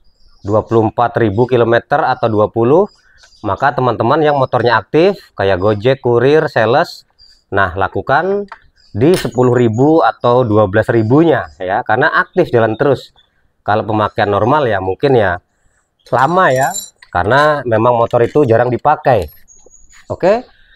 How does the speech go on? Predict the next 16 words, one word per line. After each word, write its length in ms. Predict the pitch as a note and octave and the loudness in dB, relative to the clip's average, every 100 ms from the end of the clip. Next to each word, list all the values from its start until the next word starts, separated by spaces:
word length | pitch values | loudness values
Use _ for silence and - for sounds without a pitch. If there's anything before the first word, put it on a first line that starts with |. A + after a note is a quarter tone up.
| _ - | _ -12
kita 240 | G#2+ A2 | -6 -4
buka 320 | F#2+ F#2+ C3 C3+ | -2 -2 -2 0
terlebih 320 | A2+ G#2+ G#2+ | -2 0 2
dahulu 400 | G#2 B2 D3+ A#2+ | 2 4 2 2
baut-baut 480 | G#2+ G2 G#2 B2 - | 0 0 0 0 -2
pengikat 320 | A2 A2 - G#2+ | -4 -2 -2 -2
blok 240 | A2 - | -2 -2
C 80 | A#2+ | -4
V 160 | A#2 | -4
T-nya 320 | - A#2+ F#3 C3+ | -2 0 2 2
ya. 160 | D#3 A3 _ _ - - _ - - - - - - - | 0 -4 _ _ -18 -18 _ -20 -20 -20 -20 -20 -18 -10
Mudah-mudahan 720 | F2+ F#2+ F#2+ F#2+ F#2+ C3 F3+ A3 A#3+ _ _ _ _ _ - - | -4 -2 0 0 2 2 0 -2 -6 _ _ _ _ _ -18 -14
bermanfaat 720 | F#2+ G2+ G2+ - A2 C3 C3+ | -6 -4 -2 -2 0 0 0
buat 160 | G#2 G#2 | -4 -2
teman-teman 400 | G#2 F#2+ G2 G2 | -4 -4 -4 -4
semua. 480 | G2+ G#2 D3+ A#3 | -2 0 0 -2